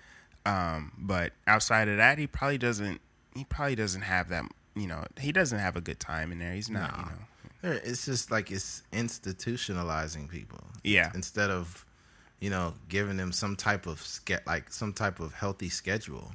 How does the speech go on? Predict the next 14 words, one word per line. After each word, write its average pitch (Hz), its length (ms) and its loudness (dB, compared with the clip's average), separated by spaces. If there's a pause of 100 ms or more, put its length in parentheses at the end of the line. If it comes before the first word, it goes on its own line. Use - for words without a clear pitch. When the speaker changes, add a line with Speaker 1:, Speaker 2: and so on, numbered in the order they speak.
(120)
Speaker 1:
Yeah. 101 280 0 (440)
Speaker 2:
Like, 90 160 0
can 107 120 0
you 123 100 2
imagine 104 380 2
if 92 80 -2
you 104 80 2
have 95 100 4
an 90 120 0
elderly 95 400 0
person 98 460 -2
that, 82 240 -4
you 87 120 -4
know, 82 300 -4